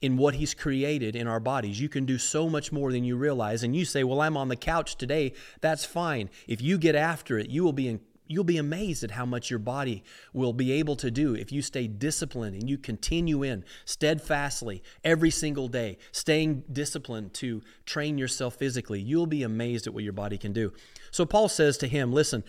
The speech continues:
there is value in physical training," but he says, "Godliness is of value in every way." So he tells him this. Why is that significant? Because it holds promise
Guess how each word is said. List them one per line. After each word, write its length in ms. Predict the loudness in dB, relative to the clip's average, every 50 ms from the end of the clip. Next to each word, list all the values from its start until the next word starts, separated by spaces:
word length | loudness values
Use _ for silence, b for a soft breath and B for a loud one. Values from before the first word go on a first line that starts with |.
| B B B B
there 160 | 4 6 6
is 160 | 6 6 4 2
value 500 | 2 2 4 4 4 4 4 2 2 2
in 100 | 0 0
physical 460 | 0 0 0 0 0 0 -2 -2 -2
training," 420 | 0 0 0 2 2 2 2 2
but 120 | 2 4 2
he 80 | 4
says, 280 | 2 2 2 2 2 0
"Godliness 960 | 0 2 2 4 4 4 4 4 2 2 2 2 0 0 0 0 -2 -2 -4 B B B B B B B B B B B B
is 180 | 4 4 6 6
of 140 | 4 2 4
value 540 | 4 6 6 6 6 6 4 4 4 4 4
in 100 | 2 0 0
every 340 | 0 0 2 2 2 2 2
way." 260 | 2 2 2 2 2
So 220 | 0 0 2 2 2
he 80 | 2
tells 340 | 2 2 2 2 2 2 2
him 140 | 2 2 2
this. 300 | 2 2 2 2 0 -4 B B B B B
Why 260 | B 2 4 6 6 6
is 120 | 6 6
that 180 | 4 4 2 2
significant? 760 | 2 0 2 2 2 0 2 2 0 0 0 0 -2 0 -2
Because 340 | -2 0 2 2 2 4 4
it 120 | 2 2
holds 260 | 2 2 2 2 0 -2
promise 600 | -2 0 0 2 2 2 0 -2 -2 -4 -6 -8